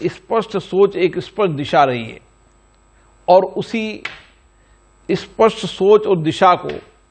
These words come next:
लेकर आज के विद्यार्थियों को,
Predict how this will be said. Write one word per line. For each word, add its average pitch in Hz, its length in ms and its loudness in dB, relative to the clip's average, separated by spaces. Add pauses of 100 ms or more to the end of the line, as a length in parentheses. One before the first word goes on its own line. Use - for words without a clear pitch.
(800)
लेकर 180 800 2 (1500)
आज 175 300 4
के 196 100 -6
विद्यार्थियों 170 680 0
को, 185 400 -8